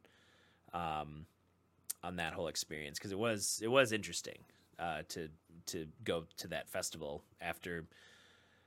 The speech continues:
not being at a festival for at least three years, you know, since twenty nineteen. Um, but then, you know, April,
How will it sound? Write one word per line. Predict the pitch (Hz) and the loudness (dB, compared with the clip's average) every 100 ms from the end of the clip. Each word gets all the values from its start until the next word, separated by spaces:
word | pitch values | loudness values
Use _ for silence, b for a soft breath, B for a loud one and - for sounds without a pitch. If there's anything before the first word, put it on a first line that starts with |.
| b b b - | b b b 4
not | 123 127 104 | 8 8 8
being | 123 127 123 | 4 6 6
at | 110 | 6
a | |
festival | 104 - 143 - 117 120 113 110 87 | 4 4 4 4 4 6 8 6 2
for | - - - - 127 123 120 | -6 -6 -4 2 6 8 8
at | 120 107 | 8 6
least | 113 127 196 - - - | 2 4 4 6 4 2
three | - - 113 131 | -4 -6 -4 -2
years, | 208 101 80 78 92 104 87 | 0 0 0 0 2 2 2
you | |
know, | 90 87 | -2 -2
since | 101 98 90 - - - | 0 0 0 0 -2 -6
twenty | - 104 104 | -4 -2 0
nineteen. | 95 90 85 101 107 78 85 b b b _ _ _ _ _ _ - - - | 0 -2 -2 -4 -4 -6 -10 b b b _ _ _ _ _ _ -18 -12 -4
Um, | 120 117 117 113 110 - - b b b b b | 2 6 6 4 0 -8 -20 b b b b b
but | 143 | 4
then, | 139 165 165 160 139 | 12 12 12 8 4
you | 160 | 6
know, | 147 - | 8 8
April, | 175 175 175 175 175 170 | 6 10 10 12 10 8